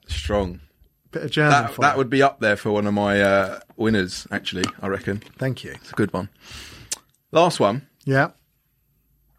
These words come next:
Speaker 1: Juan Sebastian Bugatti Veyron.
Speaker 2: <laughs> Nice.
Speaker 1: <laughs>
Speaker 2: Nice.
Speaker 1: That was my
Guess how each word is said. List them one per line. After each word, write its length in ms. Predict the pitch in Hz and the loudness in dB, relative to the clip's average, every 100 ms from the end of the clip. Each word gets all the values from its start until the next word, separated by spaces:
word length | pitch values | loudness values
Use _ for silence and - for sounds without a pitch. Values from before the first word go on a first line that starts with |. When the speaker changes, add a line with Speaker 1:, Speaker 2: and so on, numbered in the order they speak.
| _ _ _ _ - | _ _ _ _ -2
Speaker 1:
Juan 280 | 127 151 | 2 4
Sebastian 840 | 160 156 151 147 - - 98 95 113 _ _ _ | 2 0 2 2 0 -2 -2 -2 -10 _ _ _
Bugatti 500 | 113 104 120 - 117 | -4 2 2 2 -2
Veyron. 760 | 107 117 117 107 90 - 247 - | 2 4 4 2 0 -2 -6 -4
Speaker 2:
<laughs> 60 | - | 0
Nice. 600 | 185 202 160 - - - - - | 2 4 2 -4 -18 -20 -20 -4
Speaker 1:
<laughs> 360 | 165 - - - | -2 -2 -4 -4
Speaker 2:
Nice. 680 | 160 220 185 - - - - | 0 4 2 0 -8 -8 -6
Speaker 1:
That 140 | - 127 | 0 0
was 120 | 127 | 2
my 260 | 139 131 | 4 4